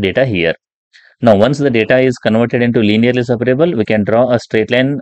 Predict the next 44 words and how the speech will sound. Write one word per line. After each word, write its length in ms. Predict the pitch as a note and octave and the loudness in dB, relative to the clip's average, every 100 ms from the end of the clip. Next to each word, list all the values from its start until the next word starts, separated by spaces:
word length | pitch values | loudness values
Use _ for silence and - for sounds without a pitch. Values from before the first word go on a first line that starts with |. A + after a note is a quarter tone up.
| - | -6
as 180 | B2 A2 | -2 0
a 80 | A#2 | 2
hyperplane 540 | G#2 F#2+ A2+ E3+ C#3+ B2+ _ _ | 0 0 -2 0 -2 -2 _ _
so 200 | _ - A#2+ | _ 0 2
that 180 | A#2+ | 2
we 60 | G#2+ | -2
can 360 | A2 A2 G#2+ G#2 | -2 0 0 -2
divide 300 | G#2 A#2 A#2+ | -2 -2 -2
this 140 | A2+ | -2
data 220 | G2+ F#2+ | -2 -2
into 360 | G2 G2 C#3+ G3+ _ _ | -4 -2 0 -2 _ _
two 120 | - G2 | -4 -2
classes 420 | F#2+ - E3 - | -2 -2 -4 -2
over 180 | F#2 F2+ | -4 -2
here. 200 | F2 D#2+ - _ _ _ _ _ _ _ | -4 -6 -8 _ _ _ _ _ _ _
So 120 | D3 | 2
whenever 380 | B2+ C3+ E3+ F3 | 2 4 2 4
we 100 | D3+ | 4
have 140 | C#3 C#3+ | 2 2
been 120 | C#3+ | 0
given 300 | B2+ C3 C3+ | 2 2 2
non-linearly 560 | A#2 B2 B2+ B2+ B2 | 2 2 2 2 0
separable 420 | A#2+ A2 A#2 A2 A2+ | 0 0 0 0 0
data, 300 | A2+ D#3 G#3+ - | 0 0 -2 -4
first 200 | B2+ - | -4 -2
we 80 | A#2+ | 0
need 140 | A#2 | 0
to 100 | B2+ | -2
convert 380 | A#2+ G#2+ A#2+ B2 | 0 0 0 0
that 180 | B2 A2+ | -2 -2
data 260 | G#2+ A#2 | -2 0
into 300 | A#2 A#2 A#2 | 0 0 0
linearly 460 | G#2+ G2 G#2+ A#2+ B2 | 0 0 0 0 0
separable, 500 | C3 B2+ B2 D#3 F#3+ | -2 0 0 2 0
and 160 | A2 G#2+ | 0 0
then 120 | C3 | 0
we 80 | B2+ | -2
can 220 | G#2+ G#2+ | -2 -2
draw 180 | G2 G#2+ | 0 0
an 100 | G#2+ | 0
hyperplane 540 | G#2 F#2+ G#2 D3+ C3 C3 _ _ - | -2 -2 -2 0 0 -2 _ _ -10
so 240 | - C3+ | 2 4
that, 300 | B2+ B2+ B2+ | 4 0 0
uh, 320 | A2 G#2+ G#2 | 2 2 0